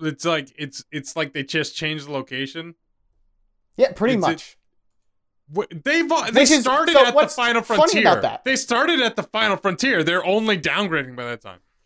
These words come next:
Speaker 1: What is it?
Speaker 2: Yeah,
Speaker 1: Time,
Speaker 2: and
Speaker 1: Space
Speaker 2: so
Speaker 1: J-, Time and Space
Speaker 2: what's,
Speaker 1: Jam?
Speaker 2: what's funny about that, right, is that y-, the word Space Jam in the title of this movie, right?
Speaker 1: Yeah.
Speaker 2: In my mind, indicates, okay, the villains are from space. We're fighting enemies from space. And then that leads you to believe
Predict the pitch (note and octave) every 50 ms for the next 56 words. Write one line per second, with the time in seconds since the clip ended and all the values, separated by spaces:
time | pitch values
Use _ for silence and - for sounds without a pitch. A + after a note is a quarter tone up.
0 | _ _ _ - A#3 C4+ B3+ F#3 G#3 - - - C#4+ C4+ F#3 F#3+ G#3 A3+ A3 G#3+
1 | G3+ - C4+ B3+ A#3 G#3+ - - - G3+ G3+ - _ D3 - - F3 E3 F3 F#3+
2 | F#3+ F#3 F3+ - - A#3 G#3+ G3+ G#3 G3 A#3+ C4 A#3 G#3 G#3 G3+ G#3+ A#3 B3 B3
3 | - - C#4+ D#4 D#4+ D4+ C4 A3+ - G#3 F#3 D#3+ C3+ C#3+ C#3+ C#3 D3 C#3 D#3 D#3+
4 | D#3+ F3 E3+ D#3 - - _ _ _ - D#3 G3 G#3+ G3 F#3 G3 G#3 G#3+ B3+ D4+
5 | D#4 A#3+ - - - A#3+ A3+ A3+ - - - F#3+ E3+ D#3 D3+ D3+ E3+ F3+ E3 D3+
6 | - G3 F3 D#3+ C3+ B2 A#2+ B2+ D3 C#3 E3 E3 - - D#3 C#3 B2 A2+ A2+ C3
7 | C#3 C#3+ C#3+ - _ _ _ _ _ C#3+ C#3 C3 A2 F#2+ - _ _ _ _ _
8 | - A3 G3+ G3+ G3 A3 E4+ D#4 A3 C#3+ A2 A#2 B2+ D3+ - G3+ G#3 G3+ G3 G3+
9 | F#3 E3+ - - F3 - - F3 D#3+ D3+ E3+ D3+ D3+ D#3 D#3 D#3+ D#3 D#3 - G3+
10 | A3+ A3+ - - - - C#3+ A2+ B2 - - - C#3 C3+ - D#3 D3 D3+ D#3+ E3
11 | D#3+ - D#3 D#3+ E3 F3+ F3+ - G#3+ - - - B2+ B2 B2 C3 - - - -
12 | _ _ _ _ _ _ _ E3 E3 E3 E3+ E3+ D#3+ D#3+ D#3 D#3+ D#3+ D#3+ E3 E3
13 | - F#3 F3 E3+ F3 D#3+ D#3 E3+ E3+ D#3 D#3 D3+ D3+ D3 D3 D3+ D3 - -